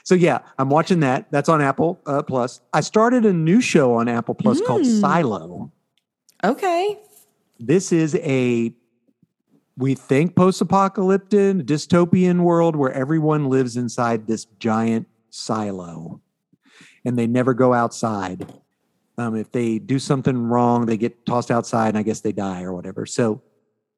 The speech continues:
Speaker 1: um, yeah, it's, uh, I've got, gotten through almost first of an episode. It's a little bit, it's very adult, just like the other, the thing is with, uh, Ted Lasso, but,
Speaker 2: Mm.
Speaker 1: um, I don't know if I'll keep going or not.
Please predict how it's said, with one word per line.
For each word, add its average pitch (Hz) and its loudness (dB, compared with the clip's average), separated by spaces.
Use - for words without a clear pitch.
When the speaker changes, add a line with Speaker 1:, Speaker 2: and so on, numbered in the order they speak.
Speaker 1:
um, 147 0
yeah, 202 2
it's, 156 -2
uh, 147 2
I've 139 -4
got, 165 -2
gotten 196 0
through 202 2
almost 180 0
first 202 -2
of 190 0
an 190 2
episode. 185 0
It's - -4
a 135 0
little 143 2
bit, 185 2
it's 143 -4
very 131 2
adult, 131 0
just - -4
like 131 0
the 123 2
other, 123 -2
the 120 -4
thing 127 -2
is 123 -4
with, 117 -4
uh, 107 -2
Ted 107 -6
Lasso, 110 -4
but, 113 -4
Speaker 2:
Mm. 214 -4
Speaker 1:
um, 131 -2
I 180 0
don't 233 2
know 233 4
if 220 0
I'll 208 2
keep 196 -2
going 233 4
or 220 2
not. 240 0